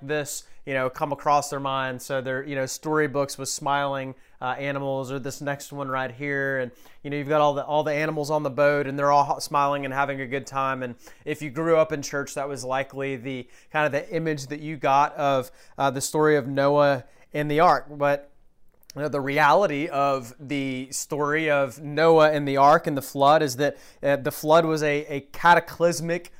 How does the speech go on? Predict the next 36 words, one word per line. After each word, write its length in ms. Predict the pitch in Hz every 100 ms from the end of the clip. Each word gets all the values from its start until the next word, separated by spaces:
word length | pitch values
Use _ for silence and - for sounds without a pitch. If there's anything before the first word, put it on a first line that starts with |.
| - -
worldwide 840 | 131 175 180 147 143 143 151 160
event 360 | 131 139 165 160
in 180 | 151
which 220 | 156 165 -
real 540 | 120 139 160 170 151
people 480 | - 208 - 131 147
actually 720 | 113 139 - 156 151 156 151 - - 117
died. 460 | 143 180 131 101 110
Uh, 260 | 123 127 127
it 60 | 127
certainly 500 | - 196 214 175 175
is 100 | 151
not 220 | 165 170
a 100 | 151
children's 640 | - - - 190 180 165 151
story. 440 | - 208 175 92 - - - - -
Uh, 120 | 143
and 80 | 165
on 120 | 180
the 120 | 180 185
other 180 | 226
hand, 300 | 196 180 170
many 160 | 170 220
people 340 | 214 190 170
will 100 | 151
point 440 | 143 - 196 233 - _ _ _ -
to 440 | 180 160 160 156
a 200 | 160 156
story 640 | 143 - 165 170 175 175 165
in 160 | 165
the 80 | 156
Bible 380 | 139 151 151 139
like 260 | 139 165
the 80 | 147
flood 720 | - - 156 185 170 139 143 151
as 420 | 156 156 151 139